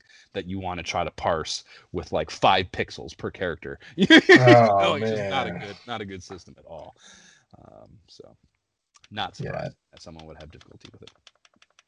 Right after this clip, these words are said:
Speaker 2: No, thank you. Another reason for me to not pick up Metroid.
Speaker 1: Well, you don't need to worry about it now, Jay. That's kind of the beauty of, of doing it now instead of back then, because you can just save state your way and not have to de-, ever deal with passwords.
Speaker 2: <laughs>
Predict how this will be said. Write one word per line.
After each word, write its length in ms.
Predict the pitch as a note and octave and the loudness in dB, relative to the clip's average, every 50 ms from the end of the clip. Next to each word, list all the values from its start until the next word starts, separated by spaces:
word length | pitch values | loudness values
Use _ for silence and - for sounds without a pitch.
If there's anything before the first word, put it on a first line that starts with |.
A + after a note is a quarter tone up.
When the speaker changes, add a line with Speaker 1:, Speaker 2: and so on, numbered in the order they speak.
| _ _ _ _ _ _ _ _ _ _ _ _ - | _ _ _ _ _ _ _ _ _ _ _ _ -8
Speaker 2:
No, 300 | G#2 G#2 G#2+ A2+ B2 B2+ | -4 0 4 4 6 6
thank 320 | B2+ - A2 F#2 F2 F2+ | 4 4 0 -2 -2 -4
you. 180 | E2+ D2+ C#2 B1 | -6 -6 -6 -6
Another 420 | - F#2+ F#2+ A2 A2+ A#2+ B2 B2+ | -6 -6 -2 2 4 6 8 8
reason 500 | C3 C#3 C#3 C3+ C#3+ C#3 C#3 C#3 C#3 C3+ | 8 8 10 10 10 8 8 8 8 6
for 140 | C3+ - D#3 | 6 6 6
me 100 | D3 D3 C3+ | 8 8 8
to 120 | C#3 - C#3 | 8 8 8
not 240 | A2+ E2+ - - | 8 6 4 0
pick 160 | - - - - | -4 -4 -4 -4
up 120 | - - | -4 -4
Metroid. 420 | C2+ - - - - C#2+ - B2+ - - - - - _ _ - - | -6 -8 -8 -6 -6 -6 -6 -8 -12 -14 -18 -20 -20 _ _ -2 0
Speaker 1:
Well, 160 | G3+ E3 D3+ | 2 2 2
you 60 | D3 | 0
don't 100 | C#3 C#3+ | -4 -6
need 100 | C#3 B2+ | -8 -10
to 60 | A#2+ | -10
worry 120 | A#2 G3 - | -10 -12 -12
about 160 | - F#2+ E2+ | -12 -14 -16
it 80 | D2+ D#2 | -16 -16
now, 220 | A#2 D3+ D#3+ - - _ _ _ _ _ _ | -16 -16 -18 -20 -20 _ _ _ _ _ _
Jay. 160 | - D2+ D#2+ | -20 -20 -18
That's 160 | D#2+ D#2+ - | -16 -18 -18
kind 140 | - G2+ F#2 | -18 -18 -18
of 60 | F2 D#2 | -18 -18
the 40 | |
beauty 260 | E2 E2+ F2+ F2 F2+ E2+ | -16 -16 -14 -14 -14 -16
of, 80 | D#2+ - - - | -16 -18 -20 -20
of 180 | F2 E2 E2+ | -20 -18 -14
doing 240 | E2+ F#2 G#2 G#2+ F2+ | -14 -12 -12 -12 -14
it 120 | D2 C2 C#2 | -16 -18 -18
now 400 | D#2 E2 F2 F#2+ F2 D#2 D2 C#2+ | -14 -10 -8 -8 -8 -8 -10 -12
instead 280 | D#2+ - - E2 D#2 | -18 -20 -16 -16 -16
of 80 | D2+ D#2+ | -14 -12
back 200 | D#2 C#2+ C#2 - | -12 -12 -12 -12
then, 220 | D#2 D#2+ F#2+ F2 A1+ | -14 -14 -14 -14 -16
because 300 | - - - - D2+ - | -18 -20 -20 -20 -20 -20
you 80 | - - | -20 -20
can 160 | - - - | -20 -20 -20
just 220 | - - - - | -18 -18 -18 -20
save 200 | - - D2 D2+ | -18 -18 -18 -18
state 200 | - - D2 A#1+ A#1 | -16 -16 -14 -12 -12
your 100 | A#1+ C2 | -14 -14
way 100 | C#2 - _ | -16 -20 _
and 80 | - B1 | -20 -20
not 100 | - - | -20 -20
have 100 | - - | -20 -20
to 80 | - - | -20 -20
de-, 100 | - - | -20 -20
ever 120 | - - - | -20 -20 -20
deal 160 | - - D2+ | -20 -20 -20
with 100 | - - | -20 -20
passwords. 880 | - - - - - - - D3 - - G3 F#3 C3+ - - D4+ - - | -20 -20 -20 -20 -8 -2 0 0 2 4 4 4 4 4 2 0 0 -2
Speaker 2:
<laughs> 380 | - A3 - - - - - | -6 -14 -12 -8 -8 -8 -8